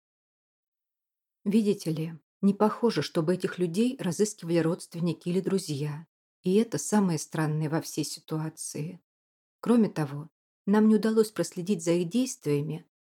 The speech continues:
дальше начала их последней поездки. Да, мы отыскали людей, которые видели их ожидающими автобус или поезд, и даже тех, кто продавал им чашку чая.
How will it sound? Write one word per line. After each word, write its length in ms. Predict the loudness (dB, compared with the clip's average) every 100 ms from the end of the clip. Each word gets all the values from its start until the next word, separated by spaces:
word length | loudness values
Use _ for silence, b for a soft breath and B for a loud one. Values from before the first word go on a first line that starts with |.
| -4
дальше 360 | 0 0 0
начала 380 | -2 -2 -2 -2
их 140 | -2 -2
последней 480 | -4 -4 -2 0
поездки. 800 | 0 0 0 -2 -4 _ -14 -14 -14 _ _ _ _ _ _
Да, 280 | -2 0 0
мы 160 | 2 2
отыскали 440 | 2 -2 2 2
людей, 300 | 2 2 0
которые 380 | 0 -2 2 2
видели 340 | 2 0 0 0
их 240 | -2 -4
ожидающими 640 | -4 -2 0 -2 -2 -2 -2
автобус 560 | -2 -6 -6 -6 -4
или 140 | -2 -2
поезд, 640 | -2 -4 -4 -10 -16 _ _ _ _ _ -8
и 80 | -2
даже 260 | -2 -2
тех, 240 | 0 0 2
кто 160 | -2
продавал 440 | -2 -2 0 0 -2
им 100 | -4
чашку 400 | -4 -6 -6 -10
чая. 580 | -8 -8 -8 -10 -14